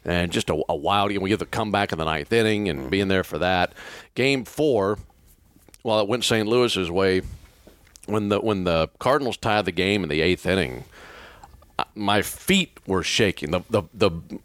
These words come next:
foundation of that stadium was moving. I could feel the floor moving. And just, uh, I, it was so surreal. To,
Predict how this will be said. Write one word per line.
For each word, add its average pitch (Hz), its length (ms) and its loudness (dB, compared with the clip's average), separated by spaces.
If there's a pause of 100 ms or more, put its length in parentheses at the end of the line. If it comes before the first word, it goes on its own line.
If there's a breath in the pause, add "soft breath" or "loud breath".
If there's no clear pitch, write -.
(320)
foundation 131 640 2
of 90 60 0
that 98 160 2
stadium 110 480 2
was 76 160 -4
moving. 85 560 0
I 87 80 0
could 92 160 -2
feel 123 420 2
the 85 80 -2
floor 120 500 -2
moving. 65 520 -8 (400 loud breath)
And 101 180 -2
just, 107 200 0 (140)
uh, - 40 0
I, 98 320 0
it 110 240 2
was 104 160 0
so - 380 0
surreal. 98 680 2
To, 78 200 -2